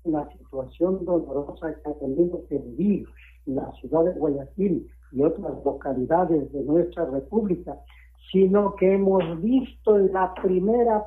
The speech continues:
potencia del mundo, en los Estados Unidos, en donde ha llegado el sistema hospitalario, el sistema de salud a colapso. Eso hemos visto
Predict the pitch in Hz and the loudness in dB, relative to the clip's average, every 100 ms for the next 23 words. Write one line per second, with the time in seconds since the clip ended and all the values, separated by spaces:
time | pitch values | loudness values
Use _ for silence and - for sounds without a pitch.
0 | - 196 190 - 226 226 - 220 208 202 | -2 0 0 2 2 2 -2 0 2 2
1 | 202 208 269 247 220 214 202 202 196 180 | 0 2 4 4 2 0 0 0 -2 -4
2 | - 214 214 185 170 170 226 185 160 147 | -2 0 0 -4 -8 -10 -8 -2 -2 -2
3 | - - - _ _ _ _ _ - 180 | -10 -20 -20 _ _ _ _ _ 2 4
4 | 185 151 185 190 175 175 170 - - _ | 4 2 2 4 2 -4 -10 -14 -20 _
5 | - 156 156 156 170 190 175 180 175 - | -6 -4 -2 -2 -2 -2 0 0 0 -6
6 | - - 165 156 156 147 - 190 202 180 | -4 4 4 2 -8 -10 -8 -4 -2 -2
7 | 170 160 - - 139 - 147 160 190 160 | -4 -8 -14 -16 -18 -16 -8 -2 0 -2
8 | 147 139 - 123 - 175 170 151 147 - | -4 -10 -14 -10 0 2 2 0 -8 -6
9 | 143 160 196 - - - _ 190 - _ | -2 0 0 -4 -20 -20 _ -20 -20 _
10 | _ _ _ - - 190 196 196 - - | _ _ _ -16 0 2 4 0 -6 -18
11 | - _ _ _ _ - 202 233 233 196 | -20 _ _ _ _ -8 0 0 0 -4
12 | 196 170 147 160 240 - - 208 | -4 -6 -8 -4 -4 -4 -6 -6